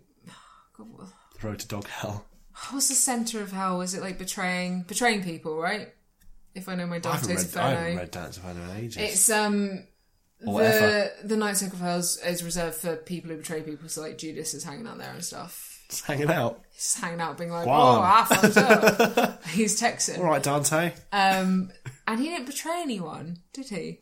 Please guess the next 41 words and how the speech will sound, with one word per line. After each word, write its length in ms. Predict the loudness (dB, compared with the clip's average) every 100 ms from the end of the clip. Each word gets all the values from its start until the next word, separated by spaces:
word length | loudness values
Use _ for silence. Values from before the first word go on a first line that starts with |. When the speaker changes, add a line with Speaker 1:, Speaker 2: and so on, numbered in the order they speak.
| -10
Speaker 1:
Really? 480 | -8 -6 -8 -12 _ _ -16 -14 -14 -20 -2
Speaker 2:
No, 300 | 6 8 6
he 220 | 2 0
was 200 | 4 4
just 320 | 4 2 2 0
a 140 | 2
dog. 340 | 6 6 4 0 -6 -4
Speaker 1:
He 140 | -2
just 240 | -2 -4 -4
was 180 | -4 -4
a 60 |
dog. 320 | -6 -6 -2 4
Speaker 2:
His, 200 | 4 4
his 300 | 4 4 4
dogness 500 | 2 4 2 2 0
was 120 | -2
quite 200 | 2 4
accurate, 440 | 4 0 -6 -6 -6
which 180 | -4
you'd 100 | -2
Speaker 1:
Yeah. 80 | 2
Speaker 2:
hope 180 | 2 0
for, 340 | 0 0 0 -4 -16 -10
as 160 | -6
it 80 | -6
was 140 | -4 -4
written 240 | -4 -4
by 160 | -4 -2
a 20 |
man 240 | -2 -2
who 80 | -2
actually 300 | -4 -4 -6
owned 200 | -6 -6
a 60 | -4
dog. 380 | -2 -2 -6 -14 -8
Speaker 1:
Yeah. 200 | -6 -6 -8 _ -18 -6
So 260 | -4 -2 -2
I'm 220 | 0 0
gonna 180 | 0 0
go 220 | 0 0
with, 200 | -2